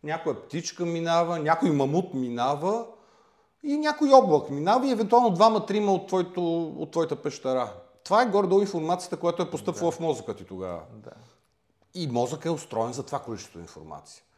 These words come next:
Speaker 1: не за това, което сега получава. Проблем, очевиден.
Speaker 2: Проблем.
Speaker 1: Как, как работи той с тая информация?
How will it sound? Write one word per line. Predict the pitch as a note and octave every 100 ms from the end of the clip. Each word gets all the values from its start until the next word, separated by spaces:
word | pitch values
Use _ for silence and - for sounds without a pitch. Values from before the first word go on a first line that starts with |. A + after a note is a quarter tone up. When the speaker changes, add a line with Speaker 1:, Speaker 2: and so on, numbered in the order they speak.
| _ E2
Speaker 1:
не | F#2
за | G#2 A#2+
това, | -
което | G2+ G#2+ G#2
сега | A#2 E3+
получава. | F3 F2+ D2 - C2+ C#2+ _ _ _ - - - _ _ _ _ _ _ _ _ _ _ _
Проблем, | C3 C3 D#3 E3+ - - - -
очевиден. | A#2 B2 B2+ D#3 -
Speaker 2:
Проблем. | F2+ C3 A2 A2+ A2+ A#2 -
Speaker 1:
Как, | E3 G3+
как | - G3
работи | F#3+ D#3 D#3+ E3+ -
той | C#3+
с | D3
тая | D3+ D3+ D#3 D#3
информация? | D#3 D#3+ C#3 B2 - - D#3+